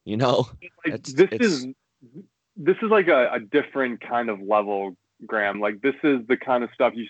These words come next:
Speaker 2: see in movies and you're like, "That's so unrealistic. Like, this would never happen." Like, this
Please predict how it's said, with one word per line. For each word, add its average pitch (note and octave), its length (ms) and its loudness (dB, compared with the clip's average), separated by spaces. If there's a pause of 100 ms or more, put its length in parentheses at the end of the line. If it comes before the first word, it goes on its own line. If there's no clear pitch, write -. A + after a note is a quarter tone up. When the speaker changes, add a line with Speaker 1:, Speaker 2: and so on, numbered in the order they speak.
Speaker 2:
see B2+ 100 -6
in A2+ 120 -4
movies G#2+ 400 -2
and G#2 100 -6
you're G#2 140 0
like, G#2 220 2
"That's A2 180 -2 (160)
so A2 280 2
unrealistic. G#2 800 -2
Like, G2+ 200 -6
this A2 180 -6
would G#2+ 120 -8
never G2 380 -2
happen." F#2 380 -4 (380)
Like, B2+ 180 4
this C#3+ 160 4